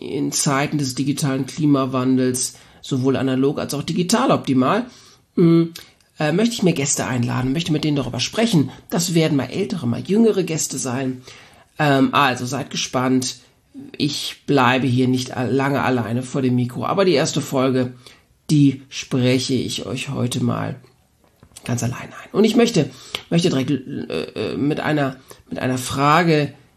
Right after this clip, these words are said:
oder mit der Beantwortung einer Frage starten. Ähm, und zwar werde ich oft gefragt, "Hey Ben, ich möchte gerne, äh, digital in die Kita bringen und, äh, kannst du mir eine App empfehlen dafür?"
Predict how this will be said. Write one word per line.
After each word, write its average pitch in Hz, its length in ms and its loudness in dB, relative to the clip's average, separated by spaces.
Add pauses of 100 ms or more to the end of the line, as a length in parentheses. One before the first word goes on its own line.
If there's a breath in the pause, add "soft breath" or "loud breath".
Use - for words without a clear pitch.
(120)
oder 160 100 0
mit 127 120 -2
der 127 60 -2
Beantwortung 170 540 2
einer 139 180 0
Frage 139 340 -2
starten. 131 480 -2 (360 loud breath)
Ähm, 135 340 0
und 151 120 -2
zwar 190 160 -2
werde 190 120 2
ich - 120 0
oft - 160 -6
gefragt, 131 400 -4
"Hey 147 120 4
Ben, 143 360 4 (200 loud breath)
ich - 180 -4
möchte 147 280 2
gerne, 131 420 0 (400 loud breath)
äh, 139 160 0
digital 143 460 2
in 131 80 2
die 127 80 -2
Kita 165 240 2
bringen 139 360 0 (440 loud breath)
und, 147 720 4
äh, 123 540 -4 (400)
kannst 147 300 0
du 165 60 2
mir 127 100 6
eine 127 180 2
App - 160 -2
empfehlen 117 500 -4
dafür?" - 380 -16